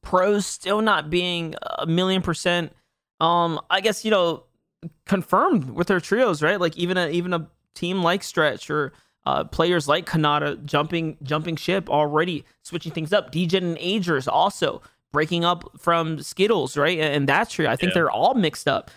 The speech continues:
Speaker 1: Bugha no longer has a trio. He's gonna be on a new team. Clix pairing up with,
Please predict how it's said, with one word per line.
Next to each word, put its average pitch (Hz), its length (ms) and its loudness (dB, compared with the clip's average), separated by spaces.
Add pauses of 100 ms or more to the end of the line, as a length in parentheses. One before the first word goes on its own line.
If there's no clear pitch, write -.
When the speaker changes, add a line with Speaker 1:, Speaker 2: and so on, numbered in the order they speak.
(200)
Speaker 1:
Bugha 208 320 4
no 196 140 2
longer 165 300 2
has 147 240 0
a 131 60 -8
trio. 135 240 -2
He's 165 340 -2
gonna 220 180 0
be 180 140 -2
on 170 120 -2
a 160 40 -4
new 156 160 -4
team. 143 320 -10
Clix - 460 -6 (260)
pairing 175 360 0
up 160 180 0
with, 151 280 0